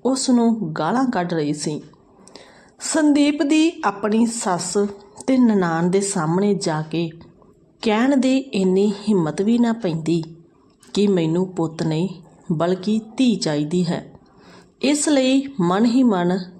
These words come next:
ਗਾਲਾਂ ਕੱਢ ਕੇ ਆਪਣੀ ਭੜਾਸ ਕੱਢ ਲੈਂਦੀ। ਜਦੋਂ ਦੀ ਸੰਦੀਪ ਪ੍ਰੈਗਨੈਂਟ ਹੋਈ ਸੀ, ਪਤਾ ਨਹੀਂ ਸਿੰਮੀ ਨੂੰ ਕੀ ਪ੍ਰੋਬਲਮ ਸੀ। ਉਹ ਹਮੇਸ਼ਾ ਉਸ ਲਈ ਪੁੱਤਰ ਦੀਆਂ ਅਰਦਾਸਾਂ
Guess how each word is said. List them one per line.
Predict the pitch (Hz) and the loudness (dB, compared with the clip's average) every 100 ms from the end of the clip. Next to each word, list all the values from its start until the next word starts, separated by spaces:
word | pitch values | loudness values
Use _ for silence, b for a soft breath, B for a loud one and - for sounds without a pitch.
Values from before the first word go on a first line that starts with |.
| - 156 | -8 -2
ਗਾਲਾਂ | 170 226 247 | 0 0 0
ਕੱਢ | 233 151 165 | -2 -4 -4
ਕੇ | 175 160 165 B B B B B | -2 -4 -6 B B B B B
ਆਪਣੀ | - 269 294 294 277 | -6 -4 0 2 2
ਭੜਾਸ | 277 269 196 180 | 0 0 0 -2
ਕੱਢ | - 156 190 | -4 -4 0
ਲੈਂਦੀ। | 226 175 147 147 147 - _ _ _ _ _ _ 175 | 0 0 -2 -4 -6 -14 _ _ _ _ _ _ -6
ਜਦੋਂ | 160 165 170 202 | -2 -2 0 0
ਦੀ | 208 | 0
ਸੰਦੀਪ | 220 214 175 165 170 170 175 175 - - - | -2 -2 -2 0 -2 -2 -4 -6 -12 -12 -4
ਪ੍ਰੈਗਨੈਂਟ | 214 226 262 277 269 | -2 0 2 2 2
ਹੋਈ | 226 214 139 | 0 0 -2
ਸੀ, | - 165 156 - - b b b b _ - | -2 -4 -4 -10 -20 b b b b _ -4
ਪਤਾ | 294 320 320 | -2 0 2
ਨਹੀਂ | 285 269 269 | 4 4 2
ਸਿੰਮੀ | - 208 185 185 | 0 0 2 2
ਨੂੰ | 196 190 196 196 - - | 2 2 0 -4 -10 -4
ਕੀ | 240 330 | 0 0
ਪ੍ਰੋਬਲਮ | - 208 143 147 165 | 0 -4 -2 -4 -4
ਸੀ। | - 170 151 - - _ _ - _ | -6 -6 -8 -12 -20 _ _ -20 _
ਉਹ | 190 208 202 208 | 0 0 -2 -4
ਹਮੇਸ਼ਾ | 170 160 175 214 180 - B B B B _ | -2 -2 -2 -2 -4 -6 B B B B _
ਉਸ | 240 294 285 | -2 -2 0
ਲਈ | 311 277 277 | 0 2 2
ਪੁੱਤਰ | 277 - 233 - 294 285 | 0 -4 -6 -4 -2 0
ਦੀਆਂ | 240 226 233 233 233 | 0 2 2 0 -4
ਅਰਦਾਸਾਂ | 175 151 151 143 - | -6 -4 -4 -4 -2